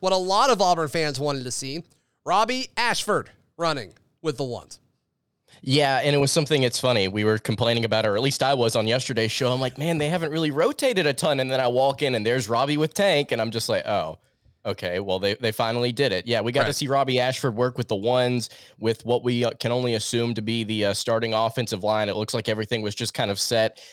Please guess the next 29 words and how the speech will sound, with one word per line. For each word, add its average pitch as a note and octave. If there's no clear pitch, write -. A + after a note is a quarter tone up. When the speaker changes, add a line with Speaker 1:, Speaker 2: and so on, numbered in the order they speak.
Speaker 2:
in A2
place. B2
I B2+
liked C3
what E3
I C#3
saw C#3
from B2+
a A2+
consistency A#2+
standpoint. A2
So G#2
I A2+
came D#3
on C#3+
yesterday, G#2
and G#2
I G#2
was A2
talking G#2+
about, G2
"Hey, A2+
man, A2
none B2
of D#3
these C#3+
quarterbacks C3+
look B2
consistent." A#2+